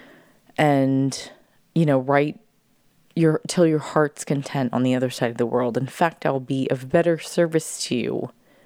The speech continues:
when I go out and see the world." And these are not things that I've been telling myself for the last few weeks. There has been massive contemplation within my own head on whether this is the right decision or not. And at the end of the day, I have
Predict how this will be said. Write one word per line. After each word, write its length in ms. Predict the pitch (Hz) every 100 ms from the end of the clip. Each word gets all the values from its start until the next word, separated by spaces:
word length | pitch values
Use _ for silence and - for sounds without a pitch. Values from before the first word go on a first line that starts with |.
| _ _ _ _
when 140 | - 135
I 100 | 143
go 240 | 143 143
out 260 | - 127 -
and 160 | 127
see 200 | - 127
the 120 | 123 120
world." 380 | 131 131 113 -
And 140 | 156
these 220 | 208 226
are 40 | 240
not 220 | 180 -
things 340 | 156 151 151
that 140 | - 131
I've 140 | 135
been 160 | 135 127
telling 360 | - 143 135
myself 480 | 127 120 - 127 120
for 200 | - 135
the 100 | 135
last 360 | 127 120 127 -
few 140 | 131
weeks. 400 | 139 147 - - - - - - _ -
There 120 | 175
has 180 | 180 160
been 280 | 156 143 139
massive 540 | 147 151 147 143 139
contemplation 1000 | - 139 135 127 127 - 131 - 131 123 -
within 460 | 143 143 - 147
my 220 | 139 131 127
own 300 | 147 147 147
head 440 | - 147 123 113 -
on 400 | 143 135 131 131 -
whether 260 | 147 139 139
this 260 | 127 -
is 120 | 135 -
the 120 | 131
right 220 | 127 123
decision 480 | 131 - 139 135 123
or 80 | 135
not. 420 | - - - - _ - - - - - - -
And 80 |
at 120 | 160 160
the 160 | -
end 160 | 170 185
of 60 |
the 80 | 185
day, 340 | 175 156 143 -
I 120 | 139
have 420 | 135 143 131 -